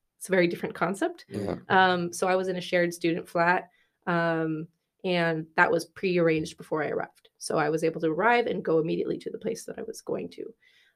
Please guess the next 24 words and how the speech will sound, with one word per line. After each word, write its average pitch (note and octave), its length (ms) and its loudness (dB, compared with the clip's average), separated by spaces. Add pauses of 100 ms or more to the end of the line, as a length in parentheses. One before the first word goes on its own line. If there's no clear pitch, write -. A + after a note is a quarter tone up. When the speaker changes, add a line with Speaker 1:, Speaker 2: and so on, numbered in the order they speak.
Speaker 1:
Um, E3+ 400 0
it G3 60 6
was G#3+ 140 8
way A3+ 200 6
harder A#3+ 400 6
logistically, B3+ 840 0
as F#3+ 220 2
in F3+ 160 0
setting F#3 380 -2
up F3 120 -4
insurance, A3+ 560 0
setting E3+ 280 -4
up D#3+ 100 -4
a E3 60 -6
bank, G#3 480 2 (1040)
um, F#3 320 -2
all G#3 180 2
these G3 260 0
different, F#3 580 -2 (240)
like, F3+ 180 -2
logistical F3+ 720 0 (260)
things F3+ 300 2
that F#3 120 -4
you E3+ 300 -6